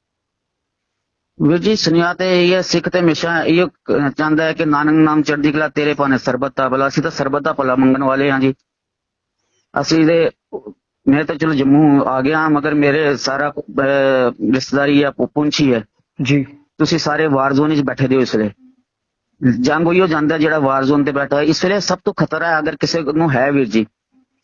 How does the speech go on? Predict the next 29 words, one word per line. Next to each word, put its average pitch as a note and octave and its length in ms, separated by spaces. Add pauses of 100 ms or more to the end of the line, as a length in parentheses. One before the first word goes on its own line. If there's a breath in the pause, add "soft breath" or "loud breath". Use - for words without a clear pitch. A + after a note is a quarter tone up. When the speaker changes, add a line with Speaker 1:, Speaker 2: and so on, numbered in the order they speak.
(440)
Speaker 1:
ਸਭ A3+ 200
ਤੋਂ A#3+ 200
ਜ਼ਿਆਦਾ E3 280
ਅਗਰ D3+ 180
ਖਤਰਾ D3+ 340
ਕਿਸੇ D3 240
ਨੂੰ D#3 120
ਇਸ, - 260
ਇਸ D3+ 180
ਟਾਈਮ D3+ 280
ਹੈ, B2+ 320 (760)
ਤਾਂ E3 80
ਉਹ D#3+ 160
ਜਿਹੜੀ D3+ 260
ਇਹ D3+ 220
ਮੀਡੀਆ C#3 540
ਹੈ, A#2+ 160
ਇਲੈਕਟ੍ਰੋਨਿਕ C3+ 460
ਮੀਡੀਆ, A2+ 440 (260)
Speaker 2:
ਜੀ। C#3 240 (140)
Speaker 1:
ਜਿਹਨੂੰ D3 240
ਅੱਜ C#3+ 80
ਕੱਲ੍ਹ D3+ 160
ਅਸੀਂ D3 280
ਸ਼ਬਦ C#3 300
ਵਰਤਦੇ C3 220
ਹਾਂ, C#3+ 80
ਗੋਦੀ B2+ 280
ਮੀਡੀਆ। G2 320